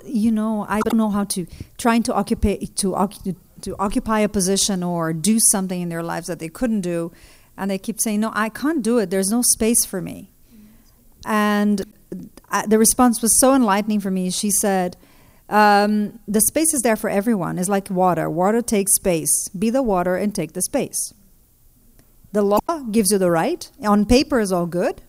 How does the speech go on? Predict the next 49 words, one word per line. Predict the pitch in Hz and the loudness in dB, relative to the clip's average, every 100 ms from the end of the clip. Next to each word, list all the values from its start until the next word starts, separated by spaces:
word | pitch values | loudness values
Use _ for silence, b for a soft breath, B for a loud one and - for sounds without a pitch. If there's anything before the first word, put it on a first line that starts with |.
| - _ | -20 _
right? | - 190 247 370 | -6 -2 -2 -4
And | - 190 | -6 -2
we're | 190 | 0
all | 190 196 | 0 0
equal. | 196 208 285 381 370 - - | 0 0 0 0 -4 -12 -6
We | 190 | -2
all | 196 | -2
should | 196 214 185 | -4 -8 -6
share | 214 190 | -4 -2
power. | 190 190 180 233 - _ _ _ - | 0 0 0 -2 -6 _ _ _ -12
Just | - 262 | -6 -2
go | 277 277 | 2 2
and | 277 | 2
do | 302 | 0
it." | 214 - - b b b | -2 -4 -16 b b b
So | 226 254 | 0 2
I, | 240 240 | 2 2
that's | 233 285 - | 0 -2 -2
why | 285 | -2
I | |
feel, | 269 294 | 0 0
I | 240 | 0
think | 240 220 | 0 0
we, | 220 b b b - - 147 | -2 b b b -20 -14 0
in | 247 | 4
the | 247 | 6
work | 214 233 262 | 6 4 2
that | 294 | 2
I | 269 | 4
do, | 240 233 240 | 4 4 4
there's, | 226 226 220 - | 6 6 4 2
um, | 208 202 190 185 - | 0 0 -2 -6 -2
I, | 262 | -2
the, | 208 208 | 0 -4
the, | 196 202 202 220 | -4 -6 -4 -6
the | 208 | -4
question | 240 226 226 | -4 -2 -2
of, | 202 185 - | -2 -4 -4
of | 185 | -2
language | 180 180 185 208 320 311 - | 0 -2 0 0 0 -2 -6
and | 208 202 | -4 -4
the | |
passive | 190 208 214 226 | 0 2 2 2
and | 196 180 | 0 0
the, | 175 160 - | -2 -2 -4
and | 185 180 | -2 -2
the | |
active | - 180 - 226 | 0 -2 0 -2
words | 220 233 240 240 - | 2 4 4 4 2